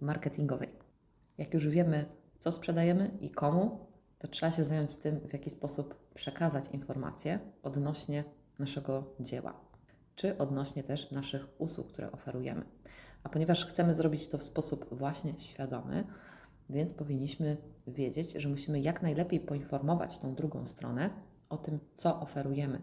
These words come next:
co chcemy przekazać, jaką energię, jakiej jakości. I te całe publikacje, które znajdziecie na stronie Energy Design, właśnie temu służą,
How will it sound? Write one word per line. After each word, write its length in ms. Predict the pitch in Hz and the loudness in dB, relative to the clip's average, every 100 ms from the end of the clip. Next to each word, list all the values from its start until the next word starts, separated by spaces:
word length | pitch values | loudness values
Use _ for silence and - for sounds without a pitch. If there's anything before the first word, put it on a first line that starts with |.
| - | -6
co 140 | - 156 | -2 -2
chcemy 320 | - 143 139 | -2 -4 -4
przekazać, 600 | - 139 - 139 - - - - | -4 -8 -4 -2 -4 -8 -16 -4
jaką 360 | 147 143 143 139 | -2 0 -2 0
energię, 400 | 139 151 139 - | 0 0 -2 -6
jakiej 280 | 139 135 139 | -8 -8 -6
jakości. 540 | 143 139 147 - - - _ _ _ _ - _ - | -6 -2 -2 -2 -10 -14 _ _ _ _ -20 _ -8
I 80 | 156 | -2
te 240 | 151 147 - | 0 0 -4
całe 240 | - 185 185 | 0 2 4
publikacje, 680 | 165 160 - 165 - 143 | 2 0 0 -2 0 -4
które 440 | - - - 151 139 | -6 -10 -2 -2 0
znajdziecie 640 | 147 143 139 156 151 139 - - _ _ | 0 0 2 0 0 -6 -8 -14 _ _
na 100 | 143 | -6
stronie 340 | 139 - 147 - | -4 0 0 0
Energy 320 | 143 135 135 | -2 -2 -4
Design, 380 | 139 135 131 175 - - - | -2 -2 0 0 -2 -16 -6
właśnie 340 | 135 165 165 160 | 2 2 2 2
temu 320 | 147 143 135 | 2 2 0
służą, 380 | - 165 151 | 0 0 0